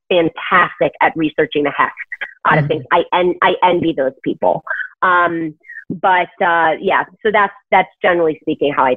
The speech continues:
Speaker 1: tend to function.
Speaker 2: That's great. So speaking of that, uh, what is, um, your favorite success habit or hacks? And what,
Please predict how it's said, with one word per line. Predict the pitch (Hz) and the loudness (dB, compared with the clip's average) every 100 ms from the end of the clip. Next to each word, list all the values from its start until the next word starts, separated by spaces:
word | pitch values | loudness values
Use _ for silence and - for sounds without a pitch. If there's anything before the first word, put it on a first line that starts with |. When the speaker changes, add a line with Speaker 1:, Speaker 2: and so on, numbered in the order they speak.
| - | -2
Speaker 1:
tend | 123 - | -4 -2
to | 117 - | -2 0
function. | 117 - 156 - 170 _ _ _ _ _ | -2 0 -2 -2 -4 _ _ _ _ _
Speaker 2:
That's | - 135 - | 0 0 0
great. | 139 127 - - - | -2 -2 -4 -6 -2
So | 214 | 0
speaking | 220 254 254 240 | 0 -2 -2 -2
of | 180 | 0
that, | 160 160 151 151 | 0 0 0 0
uh, | 160 156 147 | 0 2 0
what | 147 160 214 285 - | -2 0 2 0 0
is, | 190 190 190 170 - - | 0 2 0 -2 -4 0
um, | 156 139 143 135 135 117 _ - | 2 2 2 2 0 -4 _ -10
your | 151 170 220 | -4 0 2
favorite | 240 - 160 143 151 147 | 0 -2 -2 0 -2 -2
success | - 139 - - 131 123 123 - - - | -2 -4 -4 -2 0 0 0 -4 -6 -8
habit | - 120 120 123 | -2 0 0 0
or | 117 107 | 0 -2
hacks? | - - - - - | -2 -4 -4 -6 -6
And | - 156 139 127 | 0 2 0 -2
what, | 135 170 | 0 2